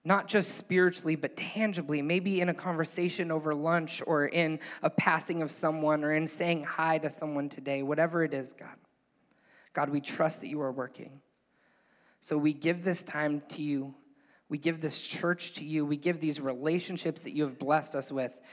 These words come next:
to you because we trust that you are working in and through each one of those things. In your name, amen. Join me in welcoming Pastor Grant up.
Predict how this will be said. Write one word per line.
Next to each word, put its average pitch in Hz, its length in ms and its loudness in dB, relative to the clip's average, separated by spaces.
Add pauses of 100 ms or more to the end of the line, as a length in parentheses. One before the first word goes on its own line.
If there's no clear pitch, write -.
(240)
to 156 140 -8
you 160 300 0
because 147 340 -4
we 139 80 -4
trust - 400 -4
that 123 100 -10
you 147 280 -2
are 143 100 2
working 135 440 -4
in 143 200 -4
and 131 160 -8
through 123 400 -6
each 127 260 -10
one 127 140 -10
of 127 80 -12
those 120 240 -8
things. - 460 -20 (400)
In 131 80 -12
your 127 100 -6
name, 120 200 -10 (280)
amen. 123 200 -18 (840)
Join 165 260 6
me 170 120 6
in 160 100 2
welcoming 160 480 4
Pastor 143 320 2
Grant 151 420 4
up. - 680 4